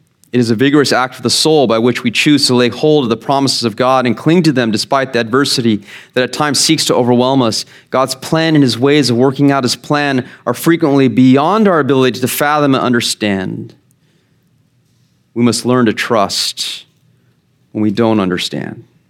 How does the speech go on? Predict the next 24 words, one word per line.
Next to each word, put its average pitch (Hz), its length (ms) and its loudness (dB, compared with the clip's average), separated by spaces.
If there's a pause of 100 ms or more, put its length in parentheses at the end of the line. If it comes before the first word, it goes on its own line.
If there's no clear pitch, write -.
(2250)
And - 80 -14
so 117 200 0
we 113 140 2
must - 640 -2
cultivate 107 580 -6
quiet 101 440 -4
hearts. - 880 -6 (2000)
And 127 140 -2
then 143 340 0 (140)
a 110 60 -6
counselor 156 380 -2
to - 100 -8
teens 131 400 2
must 117 300 -4
cultivate 113 580 -2
a - 60 -4
trusting 107 500 -4
heart. 98 480 -6
And 113 320 -4 (600)
if - 80 -4
I 180 80 -2
could 151 100 -2
just 120 160 0
share 113 500 0